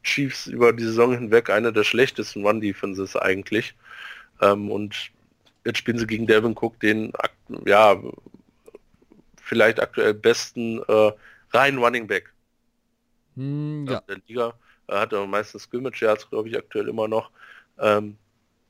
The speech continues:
Speaker 1: und, äh, der kriegt's, äh, nur hin, drei Komma vier Yards per Carry zu averagen und keinen Touchdown. Also das ist, äh, definitiv nur stark. Äh, deswegen, äh, den, den Win kreide ich hier eher der Chiefs Defense an als der Chiefs Offense.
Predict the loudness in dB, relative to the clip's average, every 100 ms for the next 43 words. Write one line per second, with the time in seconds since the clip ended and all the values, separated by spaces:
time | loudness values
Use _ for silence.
0 | _ _ _ -16 -6 -4 -4 -8 -6 0
1 | 0 0 -4 _ _ _ _ _ _ _
2 | _ _ _ _ _ _ 0 0 0 -8
3 | -10 -16 -10 -2 2 2 0 -2 -2 -4
4 | -4 0 0 0 -4 -2 2 4 4 2
5 | -2 -8 -2 -2 -2 -2 -2 -2 -4 -6
6 | -12 -4 -2 0 -2 -4 -6 -8 -8 -16
7 | -16 -6 0 0 0 -2 -2 -6 -6 -4
8 | 2 4 4 0 -4 -6 -8 -6 -6 2
9 | 4 4 -4 -16 -12 0 2 4 2 2
10 | 2 2 4 4 4 0 2 2 0 -4
11 | -4 -2 -2 0 0 0 -2 -6 -6 -16
12 | -4 2 4 4 4 2 0 -12 -14 -14
13 | -10 -8 -4 -4 -4 -6 -8 -8 -4 -2
14 | 0 -2 -4 -20